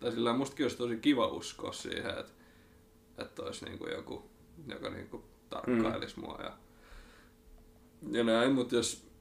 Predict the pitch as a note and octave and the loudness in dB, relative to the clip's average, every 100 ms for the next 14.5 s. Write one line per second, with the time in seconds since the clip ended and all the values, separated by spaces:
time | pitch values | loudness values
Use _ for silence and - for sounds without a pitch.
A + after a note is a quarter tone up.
0 | - A2+ G#2 G#2 G2+ - - - - - | 0 2 4 4 2 -2 -16 -20 -20 -20
1 | - - - - - - - - - B2 | -20 -20 -20 -20 -20 -20 -20 -12 -4 -2
2 | A#2+ A2+ - A#2+ B2 C#3 D#3+ B2+ A2 A#2 | 2 2 2 2 8 8 8 6 4 2
3 | B2 C3 C#3+ - E3 E3 - - - - | 2 2 0 0 0 0 -4 -20 -20 -6
4 | B2 A2+ A2 - - - - - A2 A2 | 0 4 4 0 -6 -20 -8 -2 0 2
5 | A2+ A2 - G#2+ A2 A2 C3 B2 A2 - | 0 0 -2 -2 0 0 2 2 0 -4
6 | G#2 A2 A#2 B2+ - - - - - - | -4 -2 -2 -4 -8 -20 -20 -20 -20 -20
7 | - - - - - G#2+ G2+ A2+ G2+ - | -20 -20 -20 -12 0 2 2 2 0 0
8 | G#2+ - - - - A2+ - A#2 A2 - | -8 -8 -18 -6 -2 -2 0 0 0 -2
9 | A#2 - G#2+ - A2+ - - A2+ G2+ G#2+ | -4 -4 -8 -8 -10 -10 -4 -2 0 0
10 | A2+ - B2 A2+ - G#2+ A#2 - - - | -2 -2 2 2 2 0 0 -4 -8 -6
11 | - F2 F2 G2 G2 - A2+ - - A#2+ | -2 0 0 0 -2 -2 -4 -4 -6 -8
12 | - - - - A2+ - - - G2+ - | -6 -10 -10 -10 -2 -2 -2 -4 -6 -6
13 | - - - - - C2+ C2+ D#2 G2 - | -8 -8 -8 -6 -6 -4 -4 -2 -2 -4
14 | - - - A2 | -4 -8 -4 -4